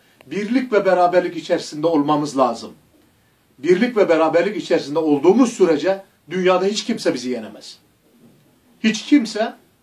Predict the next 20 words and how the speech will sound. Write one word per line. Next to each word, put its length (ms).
dünyada 440
bizi 220
yenemez. 500
Çanakkale 600
ruhunu, 520
Çanakkale 580
ruhunu 540
uygulamamız 760
lazım. 340
Çanakkale 500
ruhunu 440
uygulamamız 600
lazım. 280
Amerika'dan 800
ikinci 400
adam 300
diye 260
Joe 240
Biden 400
geldi. 300